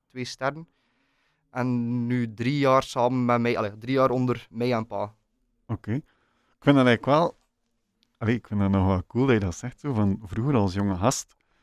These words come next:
Speaker 2: was dat precies wel makkelijker om een zaak te starten. Waarschijnlijk financieel was dat dan misschien ook een beetje anders,
Speaker 1: Oh,
Speaker 2: maar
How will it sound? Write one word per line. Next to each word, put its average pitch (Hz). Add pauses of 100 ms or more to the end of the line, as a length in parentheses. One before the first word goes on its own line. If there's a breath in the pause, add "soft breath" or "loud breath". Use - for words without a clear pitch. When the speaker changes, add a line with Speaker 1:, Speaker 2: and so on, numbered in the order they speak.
(320)
Speaker 2:
was 107
dat 98
precies 127
wel 98
makkelijker 113
om 95
een 90
zaak 90
te -
starten. 160 (260)
Waarschijnlijk 110
financieel 107
was 104
dat 92 (100)
dan 98
misschien 95
ook 104
een -
beetje 123
anders, 143
Speaker 1:
Oh, 160
Speaker 2:
maar 123